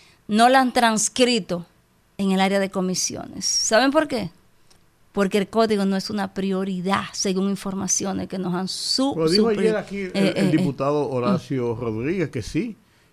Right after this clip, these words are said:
Speaker 2: que va, que, que la, en las próximas semanas se va a conocer.
Speaker 1: Sí, claro, porque ¿sabe qué se va a conocer la próxima semana?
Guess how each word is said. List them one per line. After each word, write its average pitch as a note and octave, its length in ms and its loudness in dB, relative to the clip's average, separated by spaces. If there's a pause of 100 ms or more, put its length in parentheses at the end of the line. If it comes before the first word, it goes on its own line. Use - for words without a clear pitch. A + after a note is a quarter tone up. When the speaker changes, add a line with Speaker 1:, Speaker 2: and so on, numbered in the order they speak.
(120)
Speaker 2:
que C3+ 200 4
va, C#3 280 2
que, B2+ 140 -10
que B2 100 -6
la, A#2+ 160 -4
en B2 60 -4
las A#2+ 100 -4
próximas C3+ 400 -6
semanas A#2+ 320 -6
se B2 60 -10
va A2+ 100 -2
a - 40 -6
conocer. A#2 480 -6
Speaker 1:
Sí, D4 220 4
claro, C#4 320 4
porque A#3+ 200 0 (100)
¿sabe D4+ 240 4
qué F#4 80 0
se G4 100 2
va F4+ 80 8
a F4+ 40 2
conocer F#4 320 6
la F4+ 80 6
próxima F4 300 2
semana? B3 500 -2